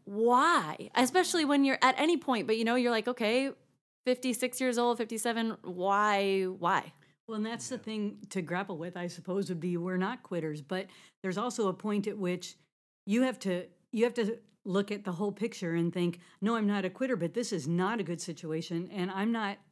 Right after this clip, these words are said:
Speaker 2: I am not able to make that change that I need.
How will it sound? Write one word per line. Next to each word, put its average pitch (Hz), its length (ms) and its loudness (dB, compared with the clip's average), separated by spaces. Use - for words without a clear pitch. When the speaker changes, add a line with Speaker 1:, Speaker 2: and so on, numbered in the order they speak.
Speaker 2:
I 214 180 0
am 220 180 2
not 190 240 0
able 180 280 0
to 185 140 -8
make 175 260 0
that 170 240 -4
change 185 400 -2
that 175 200 -4
I 170 200 0
need. 165 400 0